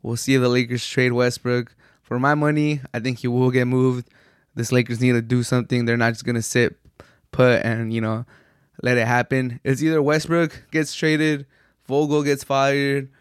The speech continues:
or both. So pick, pick your poison. What do you, what do you guys want? For my money, Westbrook gets traded, new players get brought on,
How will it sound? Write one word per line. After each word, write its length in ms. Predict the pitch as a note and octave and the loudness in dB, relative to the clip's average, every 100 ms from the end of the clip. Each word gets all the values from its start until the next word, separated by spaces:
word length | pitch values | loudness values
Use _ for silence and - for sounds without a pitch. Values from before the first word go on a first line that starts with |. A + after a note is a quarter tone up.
| _ - | _ -12
or 120 | - | -6
both. 480 | A#2 A#2+ B2 G2 - - _ _ _ _ - | -4 2 2 0 -8 -20 _ _ _ _ -18
So 500 | - A2 A2 G2+ - _ _ _ - - | -8 -2 0 0 -6 _ _ _ -20 -8
pick, 380 | - C3+ - - | 0 0 -2 -6
pick 160 | C#3+ C3 | -4 0
your 120 | B2+ | -2
poison. 520 | - C3 A#2+ A#2 B2 | 2 2 2 -6 -6
What 140 | A#2 | -2
do 60 | B2 | -2
you, 120 | F#2+ | 0
what 100 | C3+ | 0
do 60 | C3 | 0
you 100 | C3 | 2
guys 180 | B2 A#2+ | 2 0
want? 280 | B2 A#2 - _ _ _ _ _ _ _ _ _ _ | -4 -8 -12 _ _ _ _ _ _ _ _ _ _
For 180 | - C3+ | -8 -2
my 140 | C#3 | 0
money, 240 | C#3 C#3+ C#3 | 2 2 2
Westbrook 360 | C3 B2+ B2+ | 2 2 0
gets 160 | B2 A#2+ | 0 -2
traded, 480 | - B2 B2 B2 A#2 - _ _ _ _ _ _ - | 0 2 4 2 -2 -10 _ _ _ _ _ _ -4
new 160 | B2+ | -2
players 320 | B2 B2+ C3 | 2 4 4
get 160 | B2 A#2+ | 2 2
brought 180 | B2 A#2+ | 2 2
on, 440 | A#2+ A#2+ A#2 A2+ | 2 2 0 -4